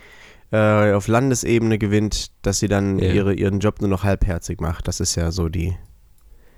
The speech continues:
Speaker 2: Ja, ihren Job eigentlich jetzt schon halbherzig macht und es gibt ja
Speaker 1: Ja.
Speaker 2: auch Wahlkampf.
Speaker 1: Ja, klar.
Speaker 2: Wie soll das denn funktionieren, hä?
Speaker 1: Ja, das, also,
Speaker 2: Also
Speaker 1: sie muss jetzt ja eigentlich gewinnen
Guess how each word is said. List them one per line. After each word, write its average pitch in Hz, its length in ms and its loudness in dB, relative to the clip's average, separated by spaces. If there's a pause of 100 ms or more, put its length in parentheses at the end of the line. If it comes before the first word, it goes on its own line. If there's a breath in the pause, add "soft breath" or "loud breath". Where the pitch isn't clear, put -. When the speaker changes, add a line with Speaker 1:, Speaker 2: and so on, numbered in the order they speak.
(500 soft breath)
Speaker 2:
Ja, 90 220 4
ihren 85 280 2
Job 87 200 2
eigentlich 85 260 2
jetzt 107 160 0
schon 82 180 0
halbherzig - 560 0
macht 82 240 0
und 80 80 0
es 76 100 -2
gibt - 180 -2
ja 90 80 2
Speaker 1:
Ja. 76 40 4
Speaker 2:
auch 90 120 -2
Wahlkampf. 73 640 -2 (880 loud breath)
Speaker 1:
Ja, 98 320 0 (240)
klar. 95 320 -4 (160)
Speaker 2:
Wie 95 100 0
soll 107 220 2
das 147 120 0
denn 147 120 -2
funktionieren, 170 680 0
hä? 185 440 0 (1200 loud breath)
Speaker 1:
Ja, 101 140 2
das, 110 220 0
also, 110 240 2
Speaker 2:
Also - 260 0
Speaker 1:
sie 107 160 0
muss 117 240 2
jetzt 131 160 0
ja 113 120 2
eigentlich 117 640 0
gewinnen 104 460 -2